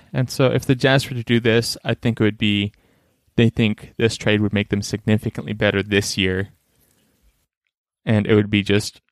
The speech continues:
uh, get as deep of a playoff run this year as you can, which I guess it could be. Uh, their offense would be really scary if they got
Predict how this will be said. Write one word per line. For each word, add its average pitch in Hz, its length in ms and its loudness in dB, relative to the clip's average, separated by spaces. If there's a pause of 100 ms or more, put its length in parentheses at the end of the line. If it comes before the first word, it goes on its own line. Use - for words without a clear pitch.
(680)
uh, 110 180 -2 (360)
get 107 180 2
as 98 140 0
deep 110 260 0
of 101 80 0
a 101 100 0
playoff 95 380 -2
run 98 140 2
this 95 200 -2
year 95 120 2
as 98 120 -2
you 98 60 -2
can, 92 340 -4 (400)
which - 340 -4 (1200)
I 147 120 2
guess 202 240 4
it 131 120 0
could 143 260 2
be. 113 320 -2 (380)
Uh, 101 340 -4
their 123 240 0
offense 131 400 0
would 113 100 -2
be 107 120 0
really 104 260 -2
scary 117 420 2
if 107 120 -4
they 107 100 -4
got 98 260 0